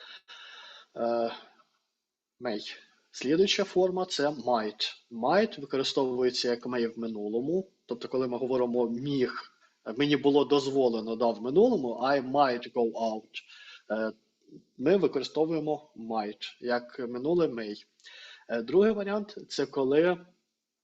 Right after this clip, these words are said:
коли ми говоримо, знову ж, про щось, що є можливим, але воно настільки маловирогідно. Це, знаєте, ну, десь так дев'яносто на десять.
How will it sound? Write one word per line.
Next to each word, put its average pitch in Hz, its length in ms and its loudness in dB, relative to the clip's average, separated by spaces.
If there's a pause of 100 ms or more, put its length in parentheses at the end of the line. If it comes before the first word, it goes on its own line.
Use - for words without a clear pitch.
(600)
коли 147 280 2
ми 156 120 0
говоримо, 135 680 2 (180)
знову 123 400 2
ж, - 280 -4
про 135 320 0
щось, - 380 0
що - 200 2
є 131 200 0
можливим, 123 720 2 (680)
але 139 180 2
воно 151 320 0 (140)
настільки 143 680 0
маловирогідно. 127 1080 0
Це, 131 160 -6
знаєте, 156 340 0
ну, 135 120 -6
десь 151 200 2
так 127 260 -2
дев'яносто 135 640 0
на 135 140 0
десять. 127 460 -2